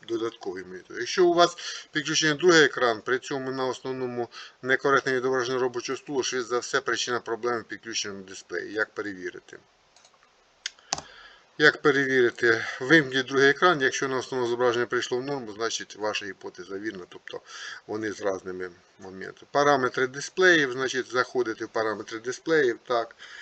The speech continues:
і для кожного виставляєте їхні характеристики. Разрешение, ориентация, скільки дисплеїв та робочий стол тільки на два, да? Це основний дисплей, та який основний, який не основний, вивод зображення.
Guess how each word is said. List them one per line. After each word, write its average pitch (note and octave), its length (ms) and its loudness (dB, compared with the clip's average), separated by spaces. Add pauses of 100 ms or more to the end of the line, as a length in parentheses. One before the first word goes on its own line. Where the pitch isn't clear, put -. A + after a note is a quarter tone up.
(320)
і A#2+ 380 -2
для A2+ 340 2
кожного A2 540 0
виставляєте G#2 800 0
їхні F#2+ 460 -12
характеристики. G2 1080 -8 (1040)
Разрешение, A2 480 0
ориентация, G#2 800 0 (480)
скільки - 400 -12
дисплеїв G2+ 640 -4
та F#2+ 220 -6
робочий G#2 360 -6
стол B2 220 -2
тільки G#2+ 320 -8
на F#2+ 140 -8
два, E2 360 -16
да? A2+ 180 -4 (560)
Це A#2+ 80 0
основний A2 400 -6
дисплей, C3 600 0
та F#2+ 120 -6
який G2+ 260 0
основний, B2 400 -2
який G2+ 260 -6
не G2+ 120 -4
основний, A#2 520 -2
вивод G2 380 -8
зображення. F#2+ 680 -8